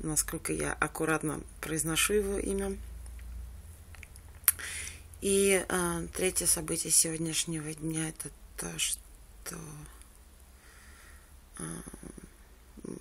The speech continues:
мой друг Санду, эм, от нас, а, нас покинул,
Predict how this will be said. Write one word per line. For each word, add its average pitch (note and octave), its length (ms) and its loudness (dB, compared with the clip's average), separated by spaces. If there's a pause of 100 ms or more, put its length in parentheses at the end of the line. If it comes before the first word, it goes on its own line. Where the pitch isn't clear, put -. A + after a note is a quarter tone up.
(180)
мой D#3 320 -4
друг D3 280 -6 (800)
Санду, D#3 640 0 (1000)
эм, D3 440 -4 (2500)
от - 220 -4
нас, - 680 8 (2250)
а, - 260 -6 (580)
нас D#3+ 480 6
покинул, G#3+ 560 2